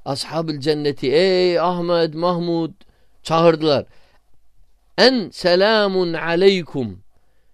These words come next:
Size selam olsun, Allah'ın selamı olsun. "Lem yedhuluha ve hum yatmaun." A'raf ehli giremiyorlar tabi, izin verilmemiş. İsteseler de giremezler. Değilken, e,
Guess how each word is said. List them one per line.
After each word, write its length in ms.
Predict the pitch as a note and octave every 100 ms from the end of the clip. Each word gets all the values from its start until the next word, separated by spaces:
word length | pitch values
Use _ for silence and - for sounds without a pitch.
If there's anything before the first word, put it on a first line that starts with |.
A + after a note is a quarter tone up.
| - _ _ _ -
Size 380 | - C3+ A3
selam 400 | A3 F3+ G3+ A#3+
olsun, 340 | G3 D#3+ - C3+
Allah'ın 400 | D3+ F3 F#3+ G#3+
selamı 420 | - F#3+ F#3+ G3+
olsun. 420 | G#3 - C3+ G2 - _ -
"Lem 200 | D3 A#3
yedhuluha 840 | F3+ D3 - C#3+ C3+ C3+ B2 A#2+ A2+
ve 60 |
hum 260 | A#2 A2+ G#2
yatmaun." 600 | G#2 - A2 A2 F3 E3 - - - - - -
A'raf 420 | A#2+ C#3+ A#3 A#3
ehli 340 | G#3 F#3+ A3
giremiyorlar 680 | F3 F3+ C4+ F4+ G3+ B2+ G#2
tabi, 240 | - G#2 A2
izin 320 | A2+ F3+ F#3+
verilmemiş. 600 | G#3+ C#4+ D#4 C3+ G#2+ -
İsteseler 520 | - D#3 - G#3+ D#4
de 80 | C#4+
giremezler. 580 | G3+ D3 A#2 G2+ G2+ E2+ _ - -
Değilken, 640 | D#3 C#4 C#4 G3 G#3 F#3 D3+
e, 440 | C3 G#2 G2+ E2+